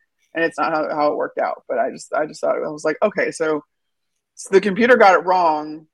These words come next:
because they're, they were supposed to be on the same team. They're both supposed to be in the N F C North, but now they're in the A F C North on separate teams, and he's picking them up.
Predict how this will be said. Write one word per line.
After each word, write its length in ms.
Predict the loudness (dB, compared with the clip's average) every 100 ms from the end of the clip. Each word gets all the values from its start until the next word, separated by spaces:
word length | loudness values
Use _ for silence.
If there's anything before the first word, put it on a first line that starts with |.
| _
because 280 | -10 -8 -4
they're, 140 | -4 -6 -10
they 100 | -8
were 100 | -8
supposed 420 | -8 -4 -4 -4
to 60 |
be 80 | -8
on 100 | -8
the 60 | -8
same 220 | -10 -10
team. 160 | -10 -6
They're 100 | 2
both 220 | 2 0
supposed 200 | -10 -6
to 40 |
be 100 | -4
in 60 | -2
the 180 | -2 2
N 160 | 2
F 120 | 2
C 220 | -2 -6 -4
North, 300 | -2 -2 -4 _ _ _
but 120 | -2 2
now 240 | 4 4
they're 180 | 4 2
in 100 | 0
the 120 | 0
A 180 | 0 0
F 100 | 0
C 140 | -4
North 240 | -2 0 0
on 160 | -2
separate 380 | 0 0 2 -4
teams, 320 | -6 -10 -8
and 120 | -8
he's 180 | -8 -10
picking 260 | -4 -4 -4
them 80 |
up. 100 | -6